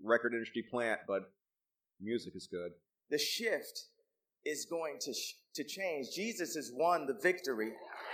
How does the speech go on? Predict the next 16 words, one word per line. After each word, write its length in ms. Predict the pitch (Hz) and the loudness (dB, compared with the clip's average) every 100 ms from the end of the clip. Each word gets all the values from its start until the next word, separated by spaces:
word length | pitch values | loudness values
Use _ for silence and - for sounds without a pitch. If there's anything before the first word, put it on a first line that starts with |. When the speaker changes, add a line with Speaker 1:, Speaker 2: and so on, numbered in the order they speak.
| - - - - - - 269 | -4 -2 -2 0 2 6 8
Speaker 1:
Yeah, 640 | 320 480 523 494 427 320 - | 10 10 10 12 12 12 12
pandering. 480 | 185 254 226 156 202 | 12 12 12 12 12
Speaker 2:
Now, 480 | 233 180 143 139 - - - - _ _ _ _ _ _ _ _ _ | 10 8 6 4 -4 -16 -20 -20 _ _ _ _ _ _ _ _ _
the 80 | 139 | -4
greatest 520 | 147 180 196 185 - - | 4 4 6 2 -2 4
artist 360 | 160 160 147 - | 6 6 4 0
that 140 | 131 | 2
God 240 | 156 147 131 | 4 4 2
has 140 | 123 | 2
ever 220 | 151 135 | 2 2
exist-, 640 | 123 123 - 226 - - 139 | -2 -2 2 2 2 0 4
uh, 160 | 131 123 - - | 6 4 -4 -4
created 420 | 156 202 170 123 - | 4 6 6 2 0
is 120 | 147 | 0
now 180 | 143 139 | 4 4
working 500 | 131 139 - 120 110 | 4 2 0 -2 -4